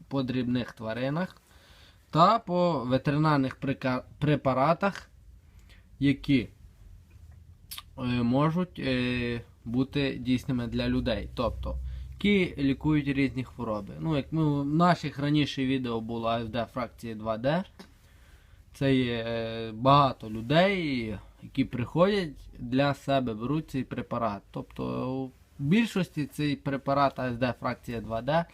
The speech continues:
вона діє від онкозахворювань. Навіть люди, багато хто бере для профілактики, але вона є противна. Ну, ми трошки відійшли від теми, скажу вам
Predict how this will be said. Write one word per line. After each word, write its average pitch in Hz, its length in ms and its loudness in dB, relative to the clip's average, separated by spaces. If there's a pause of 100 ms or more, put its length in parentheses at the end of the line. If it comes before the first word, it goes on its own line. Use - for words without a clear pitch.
(680)
вона 135 220 2
діє 135 440 2 (580)
від 139 280 4 (220)
онкозахворювань. 113 1300 -4
Навіть 131 380 2
люди, 117 280 -2
багато 107 380 -6
хто - 180 -12
бере 107 280 -6
для 110 200 -4
профілактики, 139 840 0
але 113 160 0
вона 113 220 -2
є 127 100 0
противна. 98 640 -10 (1300)
Ну, 180 240 4
ми 165 180 6
трошки 160 500 4
відійшли 143 440 2
від 135 220 2
теми, 214 400 4
скажу 135 440 2
вам 120 260 0